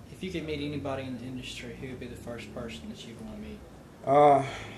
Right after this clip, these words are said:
Speaker 2: mm, some producers, some, some people have passed on. I would, I would like to meet Ridley Scott, Scorsese, uh,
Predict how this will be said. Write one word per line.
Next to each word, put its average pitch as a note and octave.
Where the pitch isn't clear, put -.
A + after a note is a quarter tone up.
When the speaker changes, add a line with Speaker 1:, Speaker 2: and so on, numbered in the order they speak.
Speaker 2:
mm, A#2
some C3+
producers, B2+
some, C3
some B2+
people A#2
have A2+
passed A2
on. A2+
I E3+
would, F3
I E3
would E3
like C#3
to B2+
meet A#2+
Ridley B2
Scott, A2+
Scorsese, A#2
uh, D3+